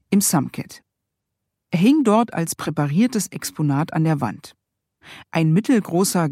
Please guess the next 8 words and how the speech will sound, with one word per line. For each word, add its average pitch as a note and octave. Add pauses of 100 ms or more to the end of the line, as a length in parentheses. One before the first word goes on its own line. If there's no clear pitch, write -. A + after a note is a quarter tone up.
(100)
grauer F3+
Fisch, - (340)
der D#3+
entfernt F#3+
an G#3+
einen G3+
Barsch C#3
erinnert. -